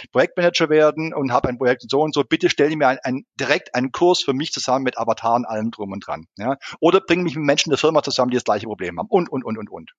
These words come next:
ne? Und ich glaube, dass da, die, das mal mit Konvergenz, durch die Zusammenkommen von den verschiedenen Faktoren jetzt wirklich ein sehr großer Druck auf die Systeme kommen wird, sich zu verändern.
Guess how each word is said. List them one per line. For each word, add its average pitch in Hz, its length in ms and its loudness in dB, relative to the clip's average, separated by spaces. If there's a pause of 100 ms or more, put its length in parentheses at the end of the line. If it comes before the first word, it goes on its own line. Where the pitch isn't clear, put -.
(140)
ne? 117 140 -10 (400)
Und 131 120 0
ich - 100 -2
glaube, 139 200 4
dass 127 160 0
da, 165 360 4 (260)
die, 139 80 -10
das 143 160 -2
mal 147 140 2
mit 143 160 -6
Konvergenz, 135 560 0
durch 120 100 -6
die 123 80 -10
Zusammenkommen 151 720 0
von 113 100 -4
den 120 120 -2
verschiedenen 202 420 0
Faktoren 156 640 0 (200)
jetzt - 220 -4
wirklich 165 340 -2
ein 131 260 -2 (260)
sehr 190 360 2
großer 143 440 0 (160)
Druck 185 320 2
auf 139 160 4
die 131 80 -2
Systeme 127 340 -2
kommen 104 340 -8
wird, 110 260 2 (140)
sich - 200 -4
zu 135 100 0
verändern. 95 540 -8